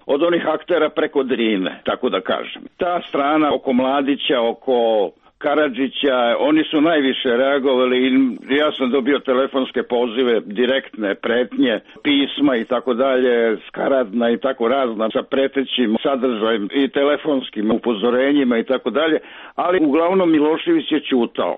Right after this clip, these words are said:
Da sam shvatio o čemu se radi tek, e, kada je Milošević pao i kada me Milutinović pozvao na kafu da mi objasni da Milošević se nije uopšte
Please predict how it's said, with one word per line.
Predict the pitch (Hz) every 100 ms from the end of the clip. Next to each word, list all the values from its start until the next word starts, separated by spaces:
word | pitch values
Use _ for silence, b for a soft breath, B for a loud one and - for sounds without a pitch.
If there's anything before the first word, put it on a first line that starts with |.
| - -
Da | - 117
sam | 117 104
shvatio | - 147 147 143 131
o | 120
čemu | - 127 135
se | 135 120
radi | 143 143 135
tek, | 127 139 139 -
e, | 123 123 110 -
kada | 135 120 127
je | 120 120
Milošević | 127 123 127 147 104 -
pao | 131 135 135 123
i | 117 113
kada | 117 104 113
me | 110 113 113
Milutinović | 117 113 117 113 123 123 98 85
pozvao | 117 117 110
na | 95 95
kafu | 101 107 113 95 85 B -
da | 92 110
mi | 107
objasni | 107 95 117 107 - 98 95 92
da | 98 98
Milošević | 90 101 101 104 101 113 101 85 -
se | 104
nije | 98 113 104 101
uopšte | 104 - 101 87